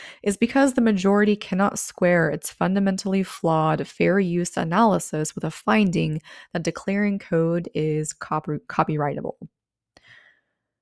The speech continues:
The case, one of the most significant of the term,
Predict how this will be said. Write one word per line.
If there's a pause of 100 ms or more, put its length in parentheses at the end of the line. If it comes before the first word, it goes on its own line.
(760)
The
case, (300)
one
of
the
most
significant
of
the
term,